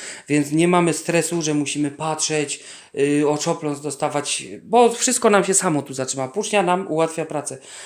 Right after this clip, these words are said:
Po prostu na płuczni nie musimy się stresować, że coś nam ucieknie, bo wszystko, co będzie ciężkie, cenne, siądzie tutaj na pewno.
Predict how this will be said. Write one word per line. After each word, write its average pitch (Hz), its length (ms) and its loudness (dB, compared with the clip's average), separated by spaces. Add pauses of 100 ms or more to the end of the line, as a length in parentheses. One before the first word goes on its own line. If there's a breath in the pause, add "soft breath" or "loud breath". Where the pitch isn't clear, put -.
(140 loud breath)
Po 160 80 -4
prostu 175 300 -6
na 180 140 0
płuczni 202 300 -10
nie 185 120 -6
musimy 180 400 -6
się 175 160 -6
stresować, 160 580 -4
że 147 80 -6
coś 170 220 -4
nam 170 180 0
ucieknie, 151 360 -2
bo 131 100 -4
wszystko, 226 360 2
co 185 120 2
będzie 180 240 -2
ciężkie, 185 340 -4
cenne, 180 380 -2 (300 loud breath)
siądzie 170 320 0
tutaj 151 260 -2
na 143 100 -2
pewno. 127 320 -8